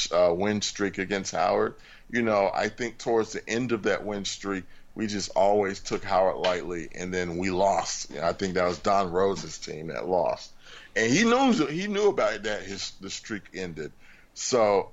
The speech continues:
I just think that sometimes Howard wants it a lot more than Hampton. I would say that's been historically,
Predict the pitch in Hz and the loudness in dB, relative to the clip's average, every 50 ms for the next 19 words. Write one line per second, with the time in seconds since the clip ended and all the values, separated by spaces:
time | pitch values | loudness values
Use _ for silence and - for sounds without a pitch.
0 | - - - - 107 117 123 107 117 113 - - - 113 110 98 80 90 101 95 | -14 -8 -4 -2 0 0 0 -2 -4 -6 -6 -6 -4 -4 -4 -6 -4 -2 0 0
1 | 90 82 - - - 104 104 104 104 - - 107 98 98 92 92 92 - - - | 0 0 -4 -6 -2 -2 -2 -2 -4 -4 -2 0 0 2 0 0 -2 -6 -10 -12
2 | - - 104 104 101 101 101 101 95 92 87 - - - - - _ _ - - | -4 2 4 4 4 4 4 2 2 0 -2 -4 -12 -20 -20 -20 _ _ -16 -10
3 | 85 98 110 113 110 - - - - 98 92 85 - - - _ 80 82 82 82 | -4 0 0 0 0 -2 -4 -8 -4 -2 -2 -2 -4 -6 -10 _ -4 -2 -2 2
4 | 90 98 95 92 - - 98 104 101 98 95 90 82 82 82 85 87 90 87 82 | 2 4 4 4 2 0 -4 -2 0 0 0 0 0 -2 -4 -4 -2 -2 -2 -2
5 | 80 - 80 92 107 117 123 120 - - 127 113 107 104 104 - - - 110 98 | -4 -4 -2 0 2 2 2 2 2 2 2 2 4 2 -2 -4 -6 -6 -6 -6
6 | 95 92 92 - - - - 101 95 87 82 80 80 73 69 69 69 | -4 -6 -6 -6 -8 -6 -2 0 0 0 0 -2 -8 -10 -10 -10 -10